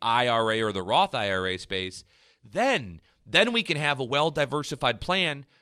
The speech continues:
that allows you to generate income from your investments, hopefully enough to where you never have to touch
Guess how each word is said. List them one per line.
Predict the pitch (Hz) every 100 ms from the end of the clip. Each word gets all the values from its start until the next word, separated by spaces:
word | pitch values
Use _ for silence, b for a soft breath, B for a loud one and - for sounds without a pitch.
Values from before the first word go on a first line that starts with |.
| b
that | 139 151
allows | 160 175 180
you | 165
to | 143
generate | 117 165 190 185 180
income | 190 220 202 165 123
from | 135
your | 117 104
investments, | 87 95 - 90 -
hopefully | 196 214 190 160 151
enough | 151 160 -
to | 151
where | 165
you | 170 180
never | 180 156 220 269 196
have | 131 110
to | -
touch | - 101 - -